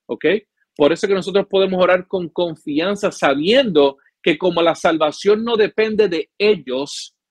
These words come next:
Dios entonces puede intervenir en su situación y puede cambiarle el corazón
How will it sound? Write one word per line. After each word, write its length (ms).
Dios 360
entonces 440
puede 240
intervenir 800
en 300
su 200
situación 800
y 100
puede 340
cambiarle 880
el 220
corazón 680